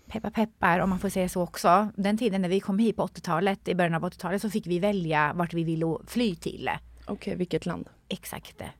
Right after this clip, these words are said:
Speaker 1: Och då, eh, valde min mamma, eh, och pappa Sverige för att de fick höra så mycket gott om Sverige.
Speaker 2: Mm.
Speaker 1: Och det var under Olof Palmes tid och det, och det
Speaker 2: Mm.
Speaker 1: var ju,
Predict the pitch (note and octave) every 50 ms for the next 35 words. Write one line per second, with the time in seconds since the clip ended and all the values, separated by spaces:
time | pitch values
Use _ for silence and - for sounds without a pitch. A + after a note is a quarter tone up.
0 | _ _ _ - F3+ G#3 G#3 F#3+ F#3+ F#3+ F3 F#3+ F#3+ F#3+ F#3 F#3 F3 F#3+ F3 D#3
1 | D3 - G3+ G#3+ G#3 F#3+ F3 F#3 F3 E3 D3+ C3+ C3+ C3 D3 - - _ _ _
2 | _ _ _ _ - G#3 G3 - F3 - F3 D#3+ - - - D3 C#3+ C#3+ C#3 C#3
3 | - - - - - E3 C#3+ C#3+ D#3 D#3+ F3 F#3 F3 - F#3 - - F3 D#3+ F3+
4 | - - F#3+ F3+ E3 E3 F#3 F#3 G#3+ G3+ - - D#3 - A#3 A3+ - _ - F3
5 | F#3 F3 - - A#2+ - B2+ A#2 G2 A2+ - - - - A#3 A3+ G#3 G3 F#3+ F#3+
6 | G3+ G3 F3 F#3 - - - F3 G3 F#3 F3 D3 - F3 F3 F3+ - - - -
7 | - G#3+ G3+ F#3 F#3 F#3 F#3 F#3 - - - - F#3+ F3 F#3+ F#3 F#3 F#3 F#3 F3+
8 | E3 E3+ E3+ E3+ B2 C#3+ - - - E3 G3+ F#3+ F#3+ F#3+ G3+ G3+ G3 F#3 F3+ F#3
9 | F3+ F3 E3+ F3 F3+